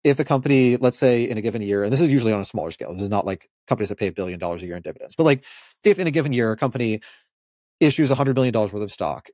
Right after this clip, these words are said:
and also pays out a hundred million dollar dividend, what they have mostly done is, um,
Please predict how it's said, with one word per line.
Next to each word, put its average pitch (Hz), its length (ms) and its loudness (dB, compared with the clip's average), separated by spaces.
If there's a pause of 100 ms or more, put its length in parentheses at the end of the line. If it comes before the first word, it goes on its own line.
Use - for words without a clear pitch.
(120)
and 113 100 0
also 107 200 -2
pays 117 240 0
out 107 80 -2
a - 20 -2
hundred 98 220 -6
million 104 160 -6
dollar 92 160 -4
dividend, 82 340 -10 (300)
what 127 180 4
they 131 120 6
have 120 120 2
mostly 135 480 2
done 107 480 -2
is, 98 480 -2
um, 92 340 -2